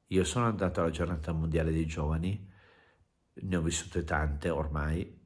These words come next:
ma sono andato solo per stare con loro e quindi ritorno grato,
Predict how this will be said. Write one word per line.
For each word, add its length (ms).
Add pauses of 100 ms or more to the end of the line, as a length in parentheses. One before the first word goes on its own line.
(120)
ma 160
sono 220
andato 340
solo 220
per 140
stare 240
con 200
loro 360 (760)
e 120
quindi 400
ritorno 640
grato, 640